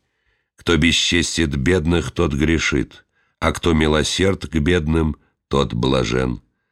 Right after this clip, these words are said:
Заблуждающиеся неправедники делают зло, милость же и истину исполняют добрые.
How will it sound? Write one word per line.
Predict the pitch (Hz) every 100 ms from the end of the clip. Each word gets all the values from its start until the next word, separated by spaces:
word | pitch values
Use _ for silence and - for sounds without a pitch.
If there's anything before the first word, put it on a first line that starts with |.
| _ _ _ _ -
Заблуждающиеся | 78 87 101 90 110 110 104 - 98 98 87 95
неправедники | 92 92 92 98 92 85 87 80
делают | 87 78 87 85 82
зло, | 62 64 69 64 53 _ _ _ _ _
милость | 67 90 107 98 80
же | 57 78 82
и | - 82 87
истину | 104 - 92 87 85 76 _ _ _
исполняют | - 82 - 82 76 71 73 71 67 -
добрые. | 55 71 73 58 55 50